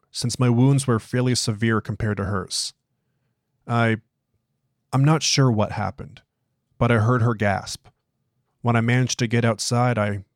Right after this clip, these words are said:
saw her jump into the water." Commander Geeham takes a deep breath. "I think she was hypnotized.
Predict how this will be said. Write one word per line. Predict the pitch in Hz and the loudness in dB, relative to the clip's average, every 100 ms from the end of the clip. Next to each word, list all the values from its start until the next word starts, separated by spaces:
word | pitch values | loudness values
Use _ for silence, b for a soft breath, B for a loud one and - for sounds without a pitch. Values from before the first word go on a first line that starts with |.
| _ - | _ -10
saw | - 135 131 | -2 2 4
her | 139 | 4
jump | 110 117 107 | 2 0 0
into | 107 | -2
the | 98 | -2
water." | 95 98 98 90 - _ _ _ _ _ _ _ _ _ _ _ | -2 0 -2 -6 -18 _ _ _ _ _ _ _ _ _ _ _
Commander | - 127 117 107 | 0 4 4 2
Geeham | 117 123 117 123 117 | 2 2 2 0 0
takes | - 117 | 0 0
a | 113 | -2
deep | 98 104 | -2 -4
breath. | - 101 98 - _ _ _ _ _ _ _ _ _ _ _ _ - | -2 -2 -4 -12 _ _ _ _ _ _ _ _ _ _ _ _ -6
"I | |
think | 123 143 147 | 0 2 2
she | - | 2
was | 139 - | 2 2
hypnotized. | 135 - 110 - 98 - - - | 0 0 -4 -4 -6 -6 -12 -14